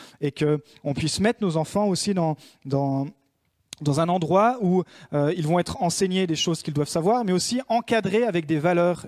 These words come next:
bibliques. Et, euh, ça, ça fait partie des réformes qui sont encore possibles à mettre, euh, en place. Il va structurer juridiquement le royaume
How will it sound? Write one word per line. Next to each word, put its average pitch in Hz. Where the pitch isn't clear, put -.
bibliques. 165
Et, 139
euh, 139
ça, 226
ça 233
fait 196
partie 220
des 185
réformes 190
qui -
sont 214
encore 208
possibles 226
à 165
mettre, -
euh, 120
en 135
place. -
Il 165
va 175
structurer 240
juridiquement 208
le 185
royaume 175